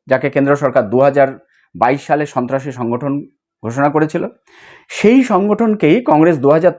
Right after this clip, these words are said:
তেইশ সালের নির্বাচনের আগে সমর্থন দিয়েছিল। বিনিময়ে কি চাওয়া হয়েছিল? বিনিময়ে চাওয়া হয়েছিল বলেই যেটা অভিযোগ উঠছে যে আরএসএস এর বিরুদ্ধে যেন তারা কঠোর পদক্ষেপ গ্রহণ করে। আজ দেখা যাচ্ছে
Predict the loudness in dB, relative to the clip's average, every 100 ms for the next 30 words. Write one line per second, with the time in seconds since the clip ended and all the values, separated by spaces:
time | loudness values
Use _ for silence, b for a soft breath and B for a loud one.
0 | -2 2 2 -2 -2 0 0 0 0 0
1 | 0 -2 -4 -4 -8 -8 -6 -6 -8 -10
2 | -10 -14 -20 -20 _ _ _ _ _ b
3 | b b b b -16 -4 2 6 6 4
4 | 0 -4 0 0 0 -4 -4 -6 -8 _
5 | _ _ _ 0 4 6 4 2 2 2
6 | 0 -8 -4 -2 -2 -2 -2 -2 0 -2
7 | -2 -4 -4 -4 -6 -2 0 2 0 -4
8 | -6 -4 -2 0 0 0 -2 0 0 2
9 | 2 0 b b -2 -2 -2 -4 -6 -4
10 | -4 -4 -6 -10 -8 -10 -10 -10 -12 -2
11 | -2 0 0 0 -2 -4 -6 -8